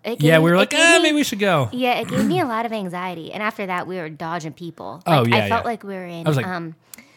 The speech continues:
Speaker 1: like, a game.
Speaker 2: <laughs> Right?
Speaker 1: <laughs> Like, I
Speaker 2: Yeah.
Speaker 1: was, I was
Speaker 2: Like,
Speaker 1: in an Xbox game.
Speaker 2: like when the sidewalk is lava and you gotta, like, stay away.
Speaker 1: <laughs> It was Super Mario.
Speaker 2: Yeah, <laughs> right? But yeah, it was, um,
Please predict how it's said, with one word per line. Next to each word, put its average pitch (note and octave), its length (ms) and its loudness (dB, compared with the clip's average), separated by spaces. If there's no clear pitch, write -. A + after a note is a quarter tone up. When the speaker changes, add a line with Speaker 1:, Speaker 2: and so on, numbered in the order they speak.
Speaker 1:
like, G#3 280 -10
a F#3 60 -14
game. F3 460 -14
Speaker 2:
<laughs> - 40 -20
Right? A#2 400 -4
Speaker 1:
<laughs> - 80 -10
Like, B3+ 100 -6
I - 20 -8
Speaker 2:
Yeah. - 100 -6
Speaker 1:
was, F#3 140 -10
I C4+ 60 2
was A#3 60 -2
Speaker 2:
Like, C#4 120 6
Speaker 1:
in C4 180 2
an A#3 80 -2
Xbox - 540 -8
game. - 200 -4
Speaker 2:
like D#3 200 -2
when D3 100 2
the B2 60 0
sidewalk C3+ 460 2
is B2+ 140 2
lava B2 260 4
and B2 80 2
you A#2+ 60 0
gotta, A2+ 140 -4
like, A2 140 -8
stay - 200 -8
away. A#2 380 -6
Speaker 1:
<laughs> - 40 -18
It D#4 40 -8
was C4+ 140 -8
Super B3+ 260 -12
Mario. - 540 -12
Speaker 2:
Yeah, A#2 260 -6
<laughs> A#2+ 180 -6
right? C3+ 180 -10
But C3 160 -6
yeah, D#3+ 240 0
it A#2+ 80 -2
was, A#2+ 200 -2
um, A#2+ 540 -2